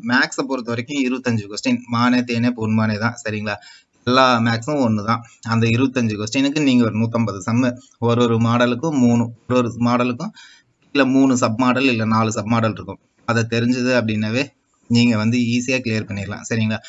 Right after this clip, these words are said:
என்ன நீங்க, "நான் வேலை வாங்கியே தீருவேன், இந்த அறுபது நாளும் மினிமமா நான் ஒரு ஆறு to எட்டு மணி நேரமாவது படிப்பேன்." சரிங்களா? நோட் பண்ணி வச்சுக்கோங்க.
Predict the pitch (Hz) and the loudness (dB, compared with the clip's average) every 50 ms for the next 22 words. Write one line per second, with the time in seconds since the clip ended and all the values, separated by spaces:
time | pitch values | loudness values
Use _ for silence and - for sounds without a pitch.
0 | - - - _ _ _ _ 151 165 160 160 156 123 110 120 135 139 156 160 165 | -20 -20 -20 _ _ _ _ -2 2 2 2 2 2 2 2 2 2 2 2 2
1 | 165 170 208 - - - _ _ - - - _ _ _ _ - 117 120 131 143 | 0 0 -2 -4 -10 -16 _ _ -20 -20 -20 _ _ _ _ -2 0 2 2 2
2 | 143 135 135 131 131 135 135 139 147 151 151 151 - 139 135 135 139 131 127 131 | 2 2 2 2 4 4 2 4 2 2 0 0 0 2 4 4 4 4 2 2
3 | 131 127 120 117 - 113 120 120 117 117 113 107 101 98 - - _ - 117 123 | 0 0 -2 -4 -6 -4 -2 0 0 0 0 0 -2 -4 -8 -12 _ -18 -8 -2
4 | 127 143 143 135 131 131 127 123 135 165 165 - 131 123 120 127 135 139 139 135 | 0 2 2 2 2 2 0 0 0 -2 -4 -2 0 2 4 4 4 4 2 2
5 | 127 139 151 151 139 131 123 117 113 107 113 120 123 127 123 - 123 120 113 - | 0 -2 0 2 2 2 2 2 0 0 0 0 0 0 0 -2 -2 -2 -2 -2
6 | 113 110 110 110 107 107 110 110 110 113 117 127 139 143 - _ _ - 120 120 | -2 0 0 0 0 0 0 0 0 0 0 0 0 -2 -4 _ _ -6 -6 -6
7 | 117 104 82 - - _ _ _ _ - 113 110 107 107 107 107 107 120 127 123 | -6 -8 -12 -12 -18 _ _ _ _ -4 -2 0 0 0 0 0 0 0 0 0
8 | - 127 123 113 113 - 98 110 107 98 | 2 2 2 2 0 -2 -4 -6 -6 -6